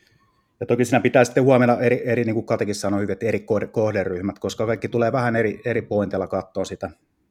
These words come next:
sitä Veikkausliiga-matsia. Jollekin se peli on ihan täysin keskiössä,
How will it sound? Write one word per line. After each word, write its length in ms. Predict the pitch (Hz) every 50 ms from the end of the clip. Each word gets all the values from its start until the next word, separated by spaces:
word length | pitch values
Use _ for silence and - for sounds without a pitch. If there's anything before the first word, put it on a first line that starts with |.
| _
sitä 220 | - - - 98 98
Veikkausliiga-matsia. 1160 | 98 92 - - 92 87 - 90 - - - - - - _ - - 110 - - - 104 101
Jollekin 320 | 95 117 117 104 - 98 98
se 60 | 101 -
peli 220 | - 117 120 113
on 100 | 110 104
ihan 140 | 107 107 104
täysin 340 | - 113 104 101 110 101 98
keskiössä, 600 | - 107 101 - - - 101 95 - - 104 95